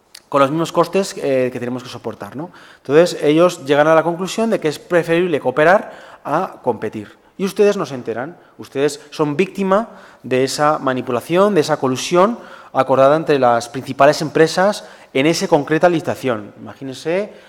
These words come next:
no estamos hablando, por supuesto, de, de encomiendas y demás, pero imagínense que hay dos, tres empresas que son las principales,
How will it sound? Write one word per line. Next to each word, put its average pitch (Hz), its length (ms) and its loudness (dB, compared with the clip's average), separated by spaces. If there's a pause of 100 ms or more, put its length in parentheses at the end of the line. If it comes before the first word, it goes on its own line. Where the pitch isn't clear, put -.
(120)
no 135 80 -10
estamos 135 200 -6
hablando, 151 180 -2
por 117 140 -6
supuesto, 147 300 -2
de, 120 200 0
de 120 140 -4
encomiendas 139 420 -4
y - 20 -6
demás, 175 260 -2 (220)
pero 147 160 6
imagínense 160 540 0
que 156 80 0
hay 131 60 -2
dos, 156 360 2
tres 165 200 -4
empresas 170 400 -2
que 127 60 -14
son 143 160 -4
las 156 200 2
principales, 196 680 0